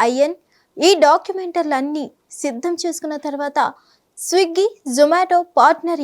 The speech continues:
యాప్‌లో లేదా వెబ్సైట్‌లోకి వెళ్ళి రిజిస్టర్ చేసుకోండి. వారు వెరిఫికేషన్ చేసిన తర్వాత మీరు మీ వంటను అమ్మచ్చు.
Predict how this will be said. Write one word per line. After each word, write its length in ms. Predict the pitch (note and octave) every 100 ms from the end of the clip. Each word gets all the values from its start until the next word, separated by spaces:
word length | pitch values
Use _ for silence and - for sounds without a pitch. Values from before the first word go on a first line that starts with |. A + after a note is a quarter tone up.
| B3+
యాప్‌లో 340 | C#4 C4+ C#4+ C#4
లేదా 240 | B3 B3 A3+ - _ _ _ A#3
వెబ్సైట్‌లోకి 760 | C#4 D#4+ - G#4 F#4 F4 D#4+ C#4
వెళ్ళి 240 | D4+ D4 D#4+ -
రిజిస్టర్ 480 | C#4+ C4+ F4+ - E4+ C4
చేసుకోండి. 480 | A#3 - - D#3 - _ _ _ - C4+
వారు 240 | F#4+ A#4 F4
వెరిఫికేషన్ 580 | E4 F4 - F#4+ F#4+ F4
చేసిన 240 | F4+ E4+ E4+
తర్వాత 320 | D#4 D#4 D4+ D4+ C#4 _ C4
మీరు 220 | C#4 E4 E4
మీ 80 | D#4 A3+
వంటను 400 | A#3 C4 D4 D#4 B3+
అమ్మచ్చు. 400 | G#3+ G3 G3+ -